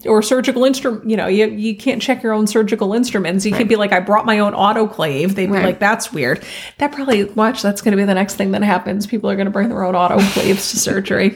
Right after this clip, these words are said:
Speaker 1: <laughs> My grandfather, when he had to get a heart valve transplant, asked if he could bring his own 'cause he was an avid hunter and he did have some certain animal parts in his
Speaker 2: All right.
Speaker 1: freezer. God rest.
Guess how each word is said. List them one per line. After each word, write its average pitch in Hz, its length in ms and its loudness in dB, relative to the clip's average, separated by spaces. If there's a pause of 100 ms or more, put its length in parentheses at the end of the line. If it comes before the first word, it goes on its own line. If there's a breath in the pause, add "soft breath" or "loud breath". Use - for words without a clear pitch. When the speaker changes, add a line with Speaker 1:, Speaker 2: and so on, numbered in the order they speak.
(120)
Speaker 1:
<laughs> - 800 -12
My 262 80 4
grandfather, 381 560 2
when 254 100 4
he 240 80 6
had 240 120 4
to 226 60 2
get 233 120 2
a 214 340 2
heart 233 260 -2
valve 190 220 0
transplant, 196 500 0
asked 196 220 0
if 202 80 4
he 202 120 2
could 196 120 0
bring 185 200 -4
his 180 120 -2
own 202 240 2
'cause 190 140 -2
he 190 80 0
was 185 120 0
an 196 60 -4
avid 190 300 -2
hunter 196 420 -4
and 180 100 -4
he 180 100 -6
did 190 180 0
have 185 340 -2
some - 380 -8
certain 190 300 -2
animal 180 280 0
parts 180 380 -4
in - 80 0
his 370 80 4
Speaker 2:
All 440 60 4
right. 226 100 4
Speaker 1:
freezer. 202 300 0
God 185 240 0
rest. 208 440 -2